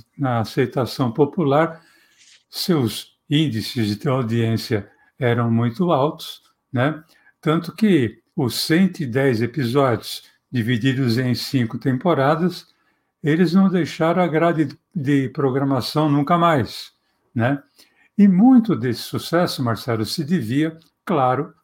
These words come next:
à perfeita química entre o senhor e a senhora H, o senhor e a senhora Hart, e também, aí vai um detalhe muito importante, aos dubladores, aqueles que deram a voz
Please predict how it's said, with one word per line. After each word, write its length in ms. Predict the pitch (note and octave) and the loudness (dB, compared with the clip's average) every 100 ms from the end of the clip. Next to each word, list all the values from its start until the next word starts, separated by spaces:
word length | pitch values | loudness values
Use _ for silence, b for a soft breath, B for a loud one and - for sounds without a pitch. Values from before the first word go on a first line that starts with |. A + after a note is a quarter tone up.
| _ _ _ - | _ _ _ -4
à 200 | D3+ F3+ | -2 -2
perfeita 800 | - A3 F3 - G3 A3 G#3+ D#3 | 0 0 0 -2 0 0 0 -6
química 680 | - G3 F3+ A2+ A2+ G2 _ _ - | -2 0 0 -2 -4 -6 _ _ -2
entre 260 | D3 D3 F3+ | -2 0 -2
o 60 | |
senhor 540 | E3+ - G#3 C#3 C3 C#3+ | 0 0 2 2 2 0
e 40 | |
a 60 | D3+ | -2
senhora 480 | - D#3 C3 B2+ | -2 -2 -2 -2
H, 420 | A2+ A#2 C#3+ A2 F#2+ | -2 0 0 0 -6
o 40 | |
senhor 360 | - - A#2+ A#2 | -8 -4 0 0
e 20 | |
a 20 | |
senhora 380 | G#2+ B2 A#2 A2+ | -2 0 0 0
Hart, 460 | F#2 C3+ C3 - - _ _ _ _ _ - | 0 0 0 -4 -16 _ _ _ _ _ 2
e 100 | B3+ | 2
também, 640 | - F3+ A#2+ D#3+ D#3 G2 - _ _ - | 4 2 4 4 2 0 -6 _ _ -6
aí 200 | A#2+ B2+ | -2 0
vai 260 | G#2+ B2 | 0 0
um 160 | A#2 A2 | 0 -2
detalhe 460 | G#2+ G#2 - C3 A2 | -2 -4 -2 -2 0
muito 260 | A#2+ A2+ | -2 -4
importante, 640 | G2+ A2+ - E3+ D#3 D#3+ - _ _ _ _ _ | -8 -8 -4 0 0 -2 -14 _ _ _ _ _
aos 360 | E3+ E3+ - - | -4 -2 -4 2
dubladores, 840 | G#3 F#3+ F#3+ A2+ C3+ D3 G#2 F#2+ | 4 6 4 2 2 0 0 -2
aqueles 360 | A2 D#3 C#3+ - | -4 -2 -4 -4
que 160 | - | -6
deram 380 | A#2 C3+ C#3+ F3 | -2 -2 0 0
a 40 | |
voz 680 | D#3 D#3 D#3+ C#3 G#2 - - | 2 2 4 2 -2 -8 -12